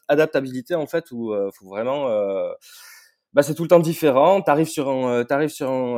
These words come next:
euh, un sujet, ben, bam, il faut s'adapter, quoi. Et puis quand tu fais de la presse, c'est pareil. Euh, tu vas faire un reportage sur, je sais pas moi, des piments. Euh, le lendemain, tu vas faire, euh, un portrait d'un politicien. Euh, deux heures après, t'es avec un mec qui fait de la boxe, euh, sur un ring, enfin, tu vois.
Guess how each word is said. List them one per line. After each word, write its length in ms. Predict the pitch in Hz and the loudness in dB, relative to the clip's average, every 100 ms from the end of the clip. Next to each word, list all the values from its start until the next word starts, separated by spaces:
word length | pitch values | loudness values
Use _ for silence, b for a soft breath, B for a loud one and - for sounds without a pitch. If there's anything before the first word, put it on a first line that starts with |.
| 113 | -2
euh, 300 | 110 107 104 | -2 -2 -2
un 100 | 135 | -4
sujet, 460 | - 143 127 156 170 | -6 -8 -2 -2 0
ben, 140 | 110 | 2
bam, 160 | 147 135 | 2 0
il 60 | |
faut 100 | 123 | -4
s'adapter, 400 | 123 113 117 160 | -6 -4 -4 -6
quoi. 180 | 120 - 110 | -10 -12 -14
Et 80 | |
puis 100 | - | -8
quand 140 | - 147 | -2 -2
tu 100 | - | -2
fais 80 | 131 | -2
de 60 | |
la 80 | 117 | -2
presse, 240 | - 175 - | 0 -4 -4
c'est 120 | 113 | -6
pareil. 260 | 127 147 - _ _ _ - | -2 -2 -4 _ _ _ -6
Euh, 180 | 113 | -6
tu 140 | 113 123 | -4 -2
vas 100 | 123 | -2
faire 160 | 139 | -2
un 60 | 123 | -2
reportage 580 | 123 120 120 - 147 123 | -2 -4 -4 0 0 -2
sur, 380 | - 143 135 107 | -10 -8 -6 -8
je 80 | 107 | -12
sais 140 | 110 | -2
pas 120 | 143 | 0
moi, 140 | 135 107 | 0 -4
des 80 | |
piments. 540 | 110 131 123 151 175 185 b b - | -6 -6 0 0 0 -6 b b -6
Euh, 140 | 110 | 0
le 100 | 113 | 2
lendemain, 480 | 127 135 135 143 147 | 2 2 2 2 0
tu 120 | 143 | -2
vas 120 | 120 113 | -6 -4
faire, 240 | 131 120 | -4 0
euh, 460 | 113 110 107 107 110 - | 2 2 2 0 -2 -4
un 140 | 135 | -2
portrait 380 | 147 - - 151 | -2 -4 -2 0
d'un 140 | 123 | 0
politicien. 840 | 120 123 117 - - 165 175 185 185 b b - | -2 -6 -8 -12 -2 0 2 -2 -8 b b -10
Euh, 280 | 120 117 113 | -4 0 0
deux 240 | 113 147 | 2 2
heures 120 | 151 139 | 2 2
après, 300 | 135 165 156 | 0 -2 0
t'es 120 | 139 | 0
avec 280 | 123 123 127 | 0 -2 -2
un 160 | 117 | -2
mec 180 | 123 143 | -2 -4
qui 120 | - | -6
fait 320 | - 127 120 107 | -10 -4 -4 -2
de 100 | 117 | 0
la 140 | 117 | 0
boxe, 320 | 135 117 - | 0 -4 -6
euh, 200 | 117 110 | -8 -8
sur 240 | 104 104 107 | -10 -14 -12
un 60 | |
ring, 240 | 110 113 104 | -10 -12 -10
enfin, 220 | 110 101 | -8 -8
tu 120 | - | -4
vois. 140 | 151 | -4